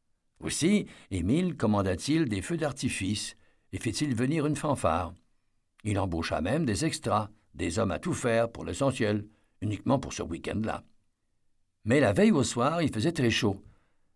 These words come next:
même après le coucher du soleil, et quelques-uns de ces hommes choisirent de dormir dehors, derrière les ateliers,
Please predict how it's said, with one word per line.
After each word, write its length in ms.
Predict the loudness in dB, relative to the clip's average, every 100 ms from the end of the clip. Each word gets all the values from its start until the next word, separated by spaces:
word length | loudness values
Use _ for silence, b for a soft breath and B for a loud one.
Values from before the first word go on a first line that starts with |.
| _
même 380 | -4 2 2 2
après 240 | 0 0 0
le 80 |
coucher 260 | -2 -2 -2
du 140 | -2
soleil, 420 | -4 -4 -2 -4 -6 b b b -6
et 80 |
quelques-uns 420 | -2 2 2 2 2
de 60 |
ces 260 | 0 0 0
hommes 160 | -2
choisirent 440 | -2 0 0 0 0
de 80 | 0
dormir 400 | 2 4 4 2
dehors, 580 | 2 2 0 -4 -10 _
derrière 380 | -2 2 4 2
les 180 | 2 -2
ateliers, 480 | -2 -2 2 2